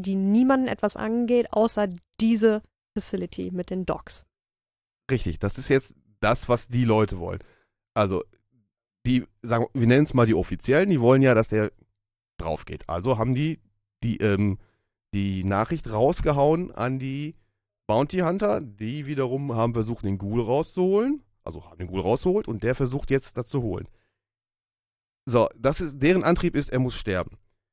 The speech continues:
Speaker 2: Dann gibt's seinen persönlichen Antrieb und dann den Antrieb von der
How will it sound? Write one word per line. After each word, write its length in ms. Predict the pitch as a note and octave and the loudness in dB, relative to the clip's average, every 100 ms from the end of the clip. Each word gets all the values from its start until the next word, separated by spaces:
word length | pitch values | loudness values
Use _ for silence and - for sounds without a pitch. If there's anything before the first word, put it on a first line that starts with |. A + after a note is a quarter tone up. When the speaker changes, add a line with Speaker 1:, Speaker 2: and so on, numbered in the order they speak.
| _ _ _ - | _ _ _ 2
Speaker 2:
Dann 300 | C#3+ D#3+ D3 | 4 2 0
gibt's 240 | C#3+ - - | -4 -4 -6
seinen 300 | A2+ A#2+ A#2 - _ | 0 0 0 -6 _
persönlichen 560 | B2 G#2+ A#2 D3 E3+ B2+ | 0 0 -2 -2 -2 -4
Antrieb 360 | F3+ G3+ A3 - | -4 -2 -6 0
und 360 | F3 G3+ - | 0 0 0
dann 220 | D#3+ F3 E3+ | 2 2 4
den 140 | D#3 | 2
Antrieb 380 | - E3 - F3 | 2 0 0 -4
von 300 | - D3 C#3 | 0 2 4
der 320 | B2+ A#2+ A#2 | 4 2 0